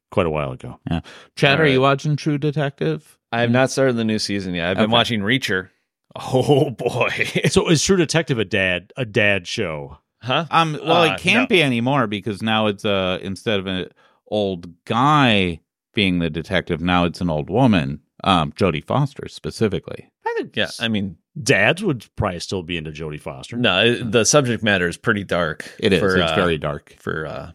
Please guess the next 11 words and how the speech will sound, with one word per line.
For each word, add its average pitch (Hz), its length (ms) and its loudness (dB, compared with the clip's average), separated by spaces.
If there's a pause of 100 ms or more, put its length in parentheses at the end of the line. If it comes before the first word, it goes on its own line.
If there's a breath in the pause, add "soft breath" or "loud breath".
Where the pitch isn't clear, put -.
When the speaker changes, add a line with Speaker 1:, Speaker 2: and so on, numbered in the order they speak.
(240)
Speaker 3:
dad 78 280 -2
show. 76 320 -6 (340)
Dad 110 220 4
shows 101 260 2
are 95 80 0
usually 90 460 -2
a 85 80 -12 (100)
little 113 320 4
bit, 98 240 4 (160)
you 104 140 -2
know, 78 200 -2